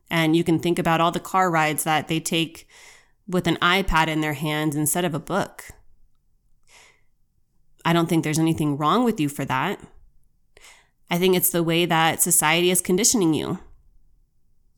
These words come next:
But you have the choice. You have the choice to say, "Do I want to live in a real world and experience real colors, real sensations,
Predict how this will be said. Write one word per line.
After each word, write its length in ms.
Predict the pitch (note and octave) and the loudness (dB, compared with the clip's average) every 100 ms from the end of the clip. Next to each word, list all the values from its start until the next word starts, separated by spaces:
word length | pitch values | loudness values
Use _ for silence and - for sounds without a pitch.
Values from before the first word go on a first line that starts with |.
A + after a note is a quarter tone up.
| _ - - - _ _ | _ -20 -20 -20 _ _
But 120 | - | 0
you 100 | G#3 | 2
have 160 | B3 D4+ | 2 0
the 80 | F#3+ | 0
choice. 580 | - C4 - - - - - _ _ _ _ _ _ _ - - _ _ _ | 0 -2 -2 0 2 0 -6 _ _ _ _ _ _ _ -20 -20 _ _ _
You 140 | F#3+ G#3+ | 0 2
have 160 | B3+ | 2
the 60 | G3+ | 0
choice 320 | - A#3 A#3 | 0 0 0
to 120 | - | 0
say, 320 | E3+ - E3 | -2 0 -2
"Do 160 | D#3+ E3 - | 0 -2 0
I 120 | E3+ | 0
want 140 | A3 | 2
to 60 | A3 | 2
live 520 | F#3 F3 F3+ F3 - - | 4 4 2 -2 -12 -2
in 100 | E3 | 0
a 60 | |
real 320 | C#3+ D#3 F#3 | 0 0 0
world 520 | F#3 D#3 C#3+ D#3 F#3+ - _ _ _ _ _ - | 0 0 0 -2 -4 -10 _ _ _ _ _ -2
and 100 | F3+ | 0
experience 640 | D#3 - F3 E3 D#3 D3 | 0 0 2 2 2 0
real 220 | D#3+ F#3 | 0 -2
colors, 640 | F#3 D#3 D3+ D3 D#3+ - - - | -2 -2 -2 -2 0 -2 -2 -2
real 200 | F3 F#3+ | 0 2
sensations, 880 | F#3 F3 D3+ D3 D3+ D3 E3 - | 2 0 -2 -8 -6 -4 2 2